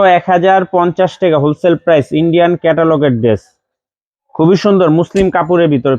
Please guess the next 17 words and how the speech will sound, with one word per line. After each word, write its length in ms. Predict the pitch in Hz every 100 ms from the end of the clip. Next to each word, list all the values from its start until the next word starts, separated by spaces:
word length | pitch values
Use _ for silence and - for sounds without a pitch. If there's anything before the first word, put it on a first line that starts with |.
| 135
পেয়ে 180 | 131 123
যাবেন। 220 | 104 92 - _ _ _ _ _ _ _
মাত্র 340 | 131 165 - 185 214 196
এক 80 | 180
হাজার 200 | 190 190 180
পঞ্চাশ 280 | 190 190 196 -
টাকা 140 | 175 160
হোলসেল 280 | 156 185 -
প্রাইস, 260 | 175 180 185 _ - -
সারা 220 | 170 165 170
বাংলাদেশে 440 | 180 185 180 175 180 151
cash 180 | 180 190
on 60 | 202 190
ডেলিভারিতে 400 | 190 185 185 190
নিতে 180 | 180 185 170
পারবেন। 340 | 175 180 196 202 _ _ - - 123
যে 100 | 180